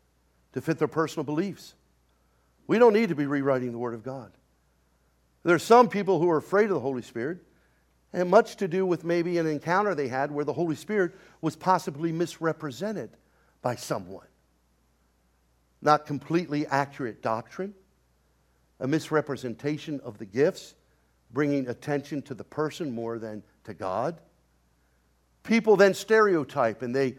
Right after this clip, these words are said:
have a position and then they back away and sin, Satan just claps his hands. He says, "Great, it worked." Just because we may have seen something that was not biblically accurate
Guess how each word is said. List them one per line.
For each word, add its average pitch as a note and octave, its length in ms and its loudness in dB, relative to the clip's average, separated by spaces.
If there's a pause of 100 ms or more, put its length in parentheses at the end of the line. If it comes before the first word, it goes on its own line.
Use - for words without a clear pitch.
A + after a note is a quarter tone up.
(320)
have F#3 180 6
a E3 60 -2
position C#3+ 580 0
and C3 140 -4
then D#3 200 4 (240)
they D3+ 120 2
back G#3+ 320 10
away G#3 320 10
and C3+ 100 0
sin, A3 440 2
Satan E3+ 420 2
just - 260 -8
claps G3+ 320 8
his D#3+ 160 -6
hands. D#3 480 0 (460)
He - 60 -20
says, A2+ 180 -12
"Great, C3 340 -6
it F#2+ 160 -16
worked." A#2 460 -10 (1600)
Just C4+ 300 10
because G#3+ 480 8
we G#3+ 160 0
may G#3 200 6
have F3 160 4
seen E3+ 240 -2
something D3+ 580 -4 (480)
that C3 140 -2
was B2+ 200 -6
not C#3 540 0
biblically A2+ 520 -2
accurate G#2+ 460 -12